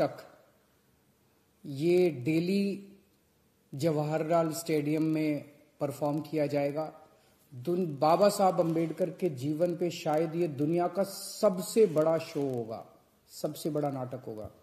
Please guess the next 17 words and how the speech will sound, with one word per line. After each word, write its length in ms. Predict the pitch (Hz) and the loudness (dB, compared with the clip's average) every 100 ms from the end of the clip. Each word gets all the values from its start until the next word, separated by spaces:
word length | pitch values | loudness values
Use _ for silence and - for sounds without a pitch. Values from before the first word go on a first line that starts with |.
| _ _ _ _ _ _ _ _ 143 | _ _ _ _ _ _ _ _ -2
डेली 320 | 135 190 202 | 6 6 6
दो 200 | 170 185 | 6 4
शो 180 | 175 180 | 4 0
होंगे, 360 | 139 113 110 - - _ _ _ _ _ _ | 0 -2 -6 -10 -20 _ _ _ _ _ _
एक 180 | 160 156 | -2 0
चार 260 | - 151 160 | 2 4 4
बजे, 320 | 175 208 214 - - - | 2 0 0 -6 -18 -8
एक 140 | 147 | -8
सात 340 | - 143 135 123 | -4 -2 -2 -4
बजे। 320 | 123 117 - _ _ _ _ _ _ _ _ _ | -8 -10 -14 _ _ _ _ _ _ _ _ _
ये 460 | 151 190 214 214 - | 4 10 10 10 4
जनता 400 | 151 170 180 202 | -2 2 4 4
के 120 | 196 208 | 4 4
लिए 120 | 202 | 2
बिल्कुल 300 | 165 160 185 | 2 -2 0
मुफ्त 360 | 170 156 - | 0 0 -2
है, 140 | 117 | -10